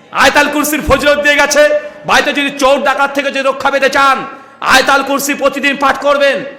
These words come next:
বাড়িকে আপনি মনে করছেন যে না, জিন শয়তান উপদ্রব হতে পারে, এটা অস্বাভাবিক কিছু না, এর জন্য হুজুরের কাছে গিয়ে হাজার টাকা খরচ করে বাড়ি বন্ধ করতে হবে, এমনটা না, এটা আপনি করতে পারবেন।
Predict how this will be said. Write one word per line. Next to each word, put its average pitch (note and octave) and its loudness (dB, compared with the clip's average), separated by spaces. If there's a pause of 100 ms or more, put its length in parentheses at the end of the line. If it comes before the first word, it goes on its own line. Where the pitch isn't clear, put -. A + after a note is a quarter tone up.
(260)
বাড়িকে C4+ 0
আপনি C4+ 2
মনে C4+ 0
করছেন C4+ -2
যে C#4 -2
না, C4+ 2 (320)
জিন C4+ 0
শয়তান C4 0
উপদ্রব C4 0
হতে B3+ 4
পারে, C4 2
এটা A#3+ 0
অস্বাভাবিক A#3+ 0
কিছু A#3+ -6
না, D#4+ 4 (320)
এর C4+ 0
জন্য C4 0
হুজুরের F#4 4
কাছে D4+ 0
গিয়ে B3 0 (140)
হাজার D4+ 4
টাকা C#4 2
খরচ B3+ 0
করে B3+ 0
বাড়ি A#3+ 0
বন্ধ A#3+ -2
করতে A#3+ 0
হবে, A3+ 0 (200)
এমনটা F4 4
না, C4 2 (160)
এটা A3+ 0
আপনি B3 0
করতে B3+ -2
পারবেন। A3+ 2